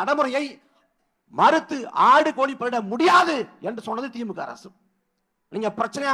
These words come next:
மாத்துறீங்க. அவன் என்ன பண்றான்? இந்து முன்னணி மாநாடு போடுறான் முருகனை மையப்படுத்தி, கடைசியில பிரச்சனை கிளப்பிட்டான். நான் இன்னும் சொல்றேன், திரும்ப திரும்ப சொல்றேன், இந்தியா முழுக்க பாஜக வளர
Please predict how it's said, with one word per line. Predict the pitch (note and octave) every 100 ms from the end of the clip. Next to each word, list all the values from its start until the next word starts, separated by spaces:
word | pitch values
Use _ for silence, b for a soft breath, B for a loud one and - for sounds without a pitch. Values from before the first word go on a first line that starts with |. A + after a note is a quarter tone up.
| A3+
மாத்துறீங்க. | A#3+ C4 A#3 F#3+ D#3+ _ _ _ _ _ F3+
அவன் | C4
என்ன | C#4 C4+
பண்றான்? | B3+ B3 A#3+ G#3+
இந்து | C4+
முன்னணி | C#4 B3 G#3+
மாநாடு | A3+ C4 A#3+
போடுறான் | G#3+ G3 F#3 -
முருகனை | G#3 B3 A3
மையப்படுத்தி, | G#3 F#3+ F3+ F#3+ - b b
கடைசியில | B3 D4+ C#4+ D4+ B3+
பிரச்சனை | A#3 B3 A#3
கிளப்பிட்டான். | F3+ - - _ _ _ _ _ _ _ -
நான் | G#3 A3+
இன்னும் | C#4 E4 D4+
சொல்றேன், | C4 C4+ B3 -
திரும்ப | D4+ D#4+ D#4
திரும்ப | D#4 D4+
சொல்றேன், | A#3+ G3 C3+ F3
இந்தியா | C4 D4 D4+ D4 C4
முழுக்க | C4 C4 B3
பாஜக | G#3+ C4 C#4+ C#4 A#3
வளர | G3+ B3+